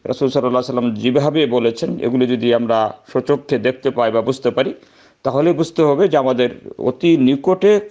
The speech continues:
মানে, কিয়ামত সংগঠিত হয়ে যাবে। কারণ রাসূল সাল্লাল্লাহু আলাইহি সাল্লাম বলেছেন, আজ থেকে সাড়ে চোদ্দশো বছর পূর্বে,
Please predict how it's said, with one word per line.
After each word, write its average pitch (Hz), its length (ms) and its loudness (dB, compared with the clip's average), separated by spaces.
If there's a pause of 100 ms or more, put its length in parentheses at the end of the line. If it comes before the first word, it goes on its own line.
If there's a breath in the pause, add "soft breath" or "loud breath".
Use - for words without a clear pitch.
(140)
মানে, 120 260 0 (160)
কিয়ামত 131 340 0
সংগঠিত 123 460 -2
হয়ে 117 300 0
যাবে। 98 220 -2
কারণ 120 280 0
রাসূল 120 220 -4
সাল্লাল্লাহু 135 320 0
আলাইহি 135 140 -4
সাল্লাম 120 240 0
বলেছেন, 127 460 0 (380 soft breath)
আজ - 180 -6
থেকে 131 220 0
সাড়ে 127 240 -2
চোদ্দশো 156 440 -2
বছর 135 240 0
পূর্বে, 120 360 -2